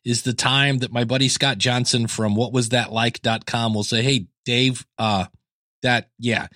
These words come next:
it is awkward, but for the record, if I ever do anything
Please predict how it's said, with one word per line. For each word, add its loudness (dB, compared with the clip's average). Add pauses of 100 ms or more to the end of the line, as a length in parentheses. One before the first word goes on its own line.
(160)
it 2
is 4
awkward, 2
but -8
for 2
the 2
record, 2
if -2
I 6
ever 4
do 0
anything 2